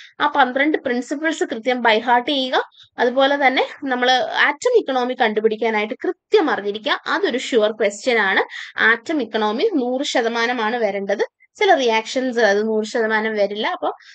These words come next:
അതെങ്ങനെയാ കണ്ടുപിടിക്കേണ്ടതെന്ന് അറിഞ്ഞിരിക്കുക. അനലിറ്റിക്കൽ ടെക്നിക്കിൽ ഇപ്പൊ അവരുടെ ഒരു ഫേവറേറ്റ് ഏരിയ ആണ് thermometric titrations. അപ്പൊ thermometric titration, enthalpograms എന്ന് വിളിക്കുന്നത് എന്തുകൊണ്ടാണ്,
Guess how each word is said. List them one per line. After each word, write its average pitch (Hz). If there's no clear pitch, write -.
അതെങ്ങനെയാ 233
കണ്ടുപിടിക്കേണ്ടതെന്ന് 220
അറിഞ്ഞിരിക്കുക. 202
അനലിറ്റിക്കൽ 254
ടെക്നിക്കിൽ 247
ഇപ്പൊ 349
അവരുടെ 277
ഒരു 269
ഫേവറേറ്റ് 240
ഏരിയ 233
ആണ് 226
thermometric 233
titrations. 247
അപ്പൊ 220
thermometric 226
titration, 240
enthalpograms 240
എന്ന് 247
വിളിക്കുന്നത് 233
എന്തുകൊണ്ടാണ്, 247